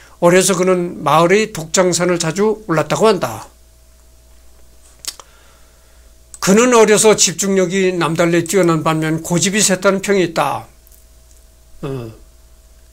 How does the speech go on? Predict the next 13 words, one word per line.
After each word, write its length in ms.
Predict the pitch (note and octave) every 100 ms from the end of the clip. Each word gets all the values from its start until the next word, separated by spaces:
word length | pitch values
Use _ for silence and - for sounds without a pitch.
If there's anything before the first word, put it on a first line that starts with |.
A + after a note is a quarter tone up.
| _ _ _ - - - - _ _ _ _ _ _ - _ -
그의 260 | F#3+ G#3+
삼촌, 440 | G#3+ G3+ F#3 G#3 F3+
그러니까 340 | F3+ G#3 A#3+
이 400 | A#3 G#3+ G#3 F#3+
방흥모가 840 | D3 F#3+ G3 F3+ F3 F3 F3 E3+
말이죠. 600 | F3 F3+ E3 E3 C#3+ B2 - - - - - - - -
어려서부터 640 | E3+ F#3 F3+ F#3 F#3 F#3+
고집이 440 | - F3 G3+ F#3+ G3
셌다는 600 | - A3 G3 F#3 F#3 F3
그런 460 | E3 F3 E3 D#3+ - - - -
얘기가 320 | F3+ F3 F#3+
있다는 360 | F3 E3+ E3 D3+
겁니다. 500 | D3 D3 C3+ C3